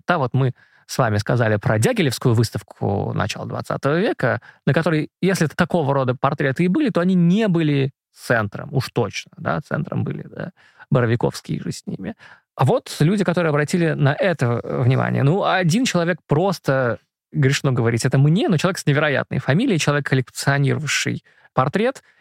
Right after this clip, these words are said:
Его звали Федор Михайлович Плюшкин. Он был купцом, коллекционером и был владельцем одной из самых больших частных коллекций в Европе своего времени. Почетный гражданин Пскова. Да, он родился в год смерти Пушкина, а умер в девятьсот одиннадцатом году. Коллекция насчитывала около миллиона экспонатов. Разумеется, не все это был купеческий портрет, <laughs> не миллион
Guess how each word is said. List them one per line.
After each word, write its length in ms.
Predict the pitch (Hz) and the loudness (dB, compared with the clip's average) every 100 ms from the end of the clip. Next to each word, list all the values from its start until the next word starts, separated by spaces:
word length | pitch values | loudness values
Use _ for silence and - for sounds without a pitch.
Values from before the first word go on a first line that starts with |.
| - | 0
Его 100 | 147 | 2
звали 200 | 185 165 | 2 0
Федор 360 | - 196 175 | 0 0 2
Михайлович 480 | 151 147 139 131 - | 2 2 2 0 0
Плюшкин. 540 | 165 180 - - 147 - _ _ | 2 2 2 0 -2 -2 _ _
Он 140 | 151 147 | 0 2
был 100 | 131 | 2
купцом, 420 | 147 - 220 240 | -2 0 0 0
коллекционером 840 | 151 131 - 131 143 208 196 156 147 _ _ _ - | 0 -2 0 0 2 2 2 0 -2 _ _ _ 0
и 120 | 202 | 2
был 60 | 156 | 4
владельцем 400 | 139 160 151 135 | 4 2 2 2
одной 260 | 135 160 | 4 2
из 60 | - | 0
самых 500 | - 151 165 160 117 | 0 2 2 0 0
больших 400 | 131 - 151 - | 0 0 0 0
частных 460 | - 135 - 123 | 0 0 0 -2
коллекций 480 | - 117 127 - 143 | 0 2 0 0 0
в 40 | 120 | 2
Европе 600 | 117 110 117 131 120 104 | 2 4 2 2 -2 -2
своего 360 | 123 113 117 | 0 2 2
времени. 580 | 110 123 117 107 117 - _ _ | 2 0 0 -2 -4 -8 _ _
Почетный 320 | 113 127 131 | -2 0 0
гражданин 420 | 120 113 113 117 110 | 0 2 2 2 0
Пскова. 520 | - - 120 - - _ - - | -2 0 0 -2 -8 _ -8 -2
Да, 200 | 143 143 | 0 0
он 120 | 110 | 0
родился 640 | 110 107 113 113 120 107 120 | 0 0 -2 -4 -4 -2 -2
в 20 | |
год 140 | 120 | -4
смерти 240 | 123 120 127 | -2 -2 0
Пушкина, 380 | 208 214 113 101 | -2 0 0 2
а 20 | |
умер 240 | 127 117 | 2 2
в 100 | 107 | 0
девятьсот 300 | 113 - - 117 | -4 -4 -4 -2
одиннадцатом 340 | 117 117 131 | -2 -2 -2
году. 180 | 123 120 | -2 -2
Коллекция 440 | - 135 208 - 139 | 0 2 2 0 0
насчитывала 480 | - - 147 135 - | 0 0 0 0 0
около 320 | 190 - 165 | 0 2 2
миллиона 880 | 151 147 160 151 139 135 143 143 135 | 4 6 6 4 4 4 4 2 2
экспонатов. 720 | 147 - - 139 139 - 117 - | 0 -4 -2 0 0 -2 -4 0
Разумеется, 300 | 120 120 - | 2 2 2
не 80 | 143 | 2
все 140 | 175 | 2
это 120 | 113 104 | 2 2
был 80 | |
купеческий 360 | - - - - | 2 0 0 0
портрет, 320 | 170 - 240 - | 0 2 -2 0
<laughs> 40 | |
не 100 | 254 | 0
миллион 340 | 208 170 196 | 2 2 0